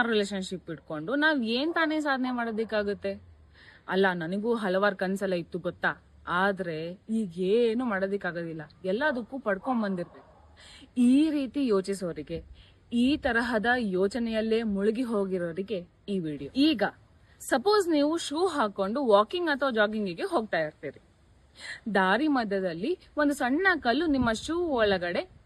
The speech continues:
ಮಿಸ್ ಆಗಿ ಬಿದ್ದು ಹೋಗುತ್ತೆ. ನೈಂಟಿ ಫೈವ್ ಪರ್ಸೆಂಟ್ ಅಷ್ಟು ಜನ ಅಯ್ಯೋ ಇನ್ಯಾರ್ ತೆಗಿತಾರೆ ಅಂತ ಹಾಗೋ ಹೀಗೋ ಅಡ್ಜಸ್ಟ್ ಮಾಡ್ಕೊಂಡು, ನೋವು ಮಾಡ್ಕೊಂಡು, ಕಷ್ಟ ಪಡ್ಕೊಂಡು ಮುಂದೆ ಹೋಗ್ತೀರಿ.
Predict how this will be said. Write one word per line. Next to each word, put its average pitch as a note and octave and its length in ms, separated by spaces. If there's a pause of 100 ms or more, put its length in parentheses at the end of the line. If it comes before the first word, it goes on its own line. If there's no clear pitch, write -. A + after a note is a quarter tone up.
(100)
ಮಿಸ್ A4+ 260
ಆಗಿ B3 220
ಬಿದ್ದು C#4 240
ಹೋಗುತ್ತೆ. F3 280 (1400)
ನೈಂಟಿ D4+ 500
ಫೈವ್ F#4 260
ಪರ್ಸೆಂಟ್ C4+ 480
ಅಷ್ಟು A#3+ 260
ಜನ F#3 240 (300)
ಅಯ್ಯೋ F#3 480
ಇನ್ಯಾರ್ G3+ 520
ತೆಗಿತಾರೆ G#3 520
ಅಂತ E3+ 340
ಹಾಗೋ C#4 600
ಹೀಗೋ D#4+ 300
ಅಡ್ಜಸ್ಟ್ G3+ 580
ಮಾಡ್ಕೊಂಡು, A3 600
ನೋವು C4+ 380
ಮಾಡ್ಕೊಂಡು, A3 560
ಕಷ್ಟ A#3+ 360
ಪಡ್ಕೊಂಡು C#4 480
ಮುಂದೆ G4+ 220
ಹೋಗ್ತೀರಿ. E3 460